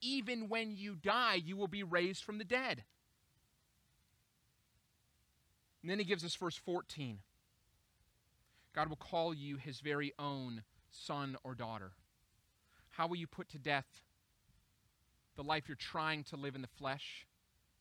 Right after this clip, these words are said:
You will recognize that you are a son or a daughter of God. You are not condemned anymore. Jesus has paid the price for your sacrifice.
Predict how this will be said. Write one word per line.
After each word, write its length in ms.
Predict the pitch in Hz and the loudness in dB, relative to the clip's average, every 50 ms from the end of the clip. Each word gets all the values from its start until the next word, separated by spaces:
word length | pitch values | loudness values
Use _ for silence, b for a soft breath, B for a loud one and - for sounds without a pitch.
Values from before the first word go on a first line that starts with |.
| _ _ _ _ _ _ _ _ _ _ _ _ _ _ - - _ _ _ _ _ _ - | _ _ _ _ _ _ _ _ _ _ _ _ _ _ -20 -20 _ _ _ _ _ _ -10
You 80 | 147 | -8
will 100 | 143 143 | -4 0
recognize 580 | 143 156 160 - 170 147 143 143 143 139 131 - | 2 2 2 2 0 0 2 2 2 0 0 -4
that 140 | 139 - - | -8 -8 -8
you 420 | 135 143 151 151 156 156 156 156 - _ _ - | -6 -6 -4 -4 -4 -4 -6 -8 -10 _ _ -12
are 140 | 123 120 | -10 -10
a 40 | 120 | -8
son 680 | - - - - - 175 160 160 160 160 160 160 160 - _ _ _ _ - | -8 -10 -8 -4 -2 0 0 0 0 -2 -4 -8 -10 -14 _ _ _ _ -10
or 120 | 127 120 | -8 -6
a 60 | 120 | -6
daughter 400 | 117 113 131 131 139 143 151 151 | -4 -2 -2 -2 0 0 0 -2
of 120 | 147 131 127 | -2 -2 -2
God. 380 | 143 127 113 104 98 95 95 - _ _ _ _ _ _ _ _ _ _ - - - _ _ - - - - - - - - - - _ - - - - - | -2 -2 -2 -4 -6 -10 -14 -16 _ _ _ _ _ _ _ _ _ _ -20 -20 -20 _ _ -20 -20 -20 -20 -20 -20 -20 -20 -20 -20 _ -20 -20 -20 -18 -12
You 160 | 123 120 120 | -8 -6 -4
are 140 | 123 131 139 | -2 -2 0
not 240 | 143 147 151 - - | 0 -2 -2 -2 -6
condemned 440 | - 165 147 131 143 139 143 143 | -8 -8 -4 -2 -2 -2 -2 -2
anymore. 640 | 139 139 143 143 139 131 117 107 101 98 95 92 92 - - - b b b b b - - | -4 -4 -4 -4 -6 -6 -6 -6 -8 -8 -10 -12 -14 -18 -20 -20 b b b b b -20 -14
Jesus 500 | 113 113 135 151 147 127 147 139 - - | -10 -6 -4 -4 -4 -4 -6 -8 -8 -8
has 200 | - 135 117 - - | -10 -10 -12 -12 -14
paid 480 | - - - 156 151 147 147 147 147 147 | -16 -12 -8 -4 -2 -2 -2 -2 -6 -8
the 80 | - 123 | -12 -14
price 460 | - - - - 143 135 135 139 - | -16 -14 -6 -2 -2 -2 -2 -2 -6
for 140 | - - 143 | -10 -10 -8
your 120 | 131 135 | -8 -8
sacrifice. 1040 | 127 - - 120 113 107 - - 110 - - - 95 92 90 - - - - - - | -8 -6 -6 -6 -6 -6 -8 -14 -20 -16 -12 -12 -12 -12 -12 -14 -16 -16 -16 -16 -18